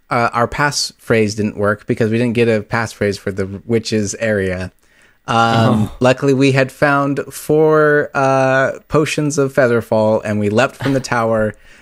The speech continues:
Speaker 1: drinking the, um, or we found three of them, actually.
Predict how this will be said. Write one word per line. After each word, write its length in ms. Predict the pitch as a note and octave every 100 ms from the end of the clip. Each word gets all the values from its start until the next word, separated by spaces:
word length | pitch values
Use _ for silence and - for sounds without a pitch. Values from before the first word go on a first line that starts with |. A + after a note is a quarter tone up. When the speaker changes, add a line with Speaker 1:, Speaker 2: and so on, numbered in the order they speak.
| - _ -
Speaker 1:
drinking 640 | B2+ B2 B2+ A#2+ A#2+ A#2 - _
the, 540 | A#2 A2+ A2+ A2 G#2+ -
um, 720 | G#2+ G#2+ G#2 G#2 G#2 G2+ G#2 - _ _ _ _ - -
or 80 | A2+
we 80 | C3
found 240 | F3+ E3+
three 320 | - D3 D#3+
of 120 | C3 G2+
them, 180 | G#2
actually. 600 | G#2 G#2+ - F#2+ F#2 F#2